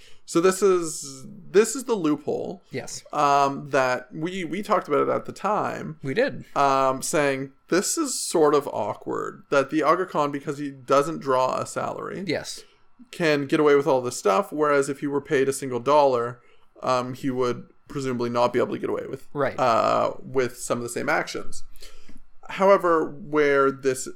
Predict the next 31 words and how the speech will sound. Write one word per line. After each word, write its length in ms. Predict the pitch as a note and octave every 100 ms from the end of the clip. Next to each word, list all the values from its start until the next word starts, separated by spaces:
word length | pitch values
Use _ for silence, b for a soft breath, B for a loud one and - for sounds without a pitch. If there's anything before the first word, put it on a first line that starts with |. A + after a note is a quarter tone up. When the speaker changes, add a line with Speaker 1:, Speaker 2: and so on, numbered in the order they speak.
| - -
Speaker 1:
has 580 | B2+ A2 A2 A2 A2+
sort 300 | - - A2+
of, 320 | G2 A2+ - - _ -
uh, 260 | D3+ -
second 260 | - B2+ A#2+
stage 220 | B2+ A#2
effects 500 | B2 A3 A3 - - - B B D#3+ B -
is 400 | D#3 D#3 D3 D3 - - D#3+ C#3
the 260 | E3 D#3 C#3
billionaire 460 | F3 F#3+ F#3 F3 E3+
philanthropist 920 | - C#3+ C#3+ C#3 D3 C3+ C3 - -
or 220 | B2+ A#2 A#2
billionaire 840 | A#2 C3+ C#3 C3+ C3 B2+ B2+ B2
with 80 | A#2+
Speaker 2:
Billionaire. 540 | C#3+ C#3+ D3 C#3+ C#3 - C#3
Speaker 1:
with, 200 | C#3 C3+
with 180 | C3+ C3+
the 60 | C3+
board 520 | B2+ B2 A#2 A#2 A2+ B B B B
who's 160 | D#3+ D3+
not 120 | C#3+
drawing 160 | D3 C3
a 20 |
salary 440 | - C3 C3 B2
is 140 | A#2+ B2
one 240 | D3+ G3+
thing 340 | F#3+ B3+ A#2+ B2
just 160 | B2
because 160 | - A#2+
they're 100 | A#2+
wealthy. 520 | C3+ E3 - A2+ B2